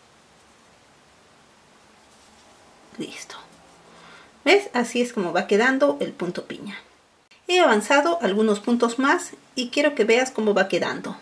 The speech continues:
Mira la diferencia, mira el relieve que tiene este punto. Es muy bonito. Y como ves, hay la misma cantidad de puntos, pero tiene la tendencia a estirarse un poco más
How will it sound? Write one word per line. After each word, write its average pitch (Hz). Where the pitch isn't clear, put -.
Mira 254
la 202
diferencia, 175
mira 247
el 240
relieve 214
que 208
tiene 214
este 208
punto. 226
Es 220
muy 285
bonito. 220
Y 220
como 226
ves, 302
hay 277
la 277
misma 339
cantidad 226
de 233
puntos, 247
pero 254
tiene 320
la 226
tendencia 254
a 226
estirarse 202
un 233
poco 269
más 220